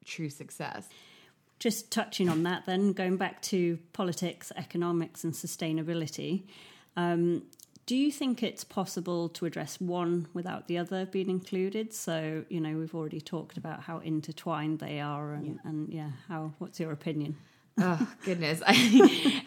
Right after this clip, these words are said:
Speaker 1: ethics is such a hard one. I mean, honestly, that's why we, we really steered away from it, because everyone has a different idea of what is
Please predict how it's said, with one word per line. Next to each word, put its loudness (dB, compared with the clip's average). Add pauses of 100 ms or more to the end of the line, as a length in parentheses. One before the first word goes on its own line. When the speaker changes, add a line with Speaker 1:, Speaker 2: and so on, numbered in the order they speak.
Speaker 1:
ethics 10
is 2
such 6
a 2
hard 6
one. 2
I 4
mean, 4
honestly, 2
that's -4
why -2
we, 0
we 0
really 0
steered -2
away -2
from -6
it, -6
because -4 (200)
everyone 0
has -4
a -8
different -6
idea -2
of -8
what -2
is -8